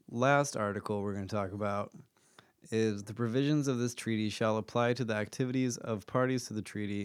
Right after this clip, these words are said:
in the exploration and use of outer space, whether such activities are carried on by a single party or jointly with other states, including cases where they're carried on within the framework of international intergovernmental organizations.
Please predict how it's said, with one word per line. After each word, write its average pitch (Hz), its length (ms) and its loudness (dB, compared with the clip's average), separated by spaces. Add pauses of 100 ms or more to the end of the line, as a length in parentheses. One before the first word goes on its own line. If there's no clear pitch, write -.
in 107 360 -4
the 107 120 -4
exploration 110 720 -2
and 110 220 -2
use 107 220 -2
of 104 80 -2
outer 104 200 -2
space, - 460 -10 (440)
whether 110 200 2
such 117 300 0
activities 120 500 0
are 110 80 2
carried 113 400 2 (500)
on 120 300 0
by 110 140 2
a 104 80 0
single 113 280 -2
party 135 440 2
or 113 180 -2
jointly 120 460 0
with 110 180 -2
other 110 200 0
states, - 460 -10 (460)
including 131 460 0
cases 107 480 -2
where 104 180 0
they're 104 220 0
carried 120 420 2
on 110 380 2
within 110 260 -4
the 101 80 -2
framework 113 560 0
of 98 320 -6 (300)
international 110 720 -2
intergovernmental 101 960 -4
organizations. 101 880 -10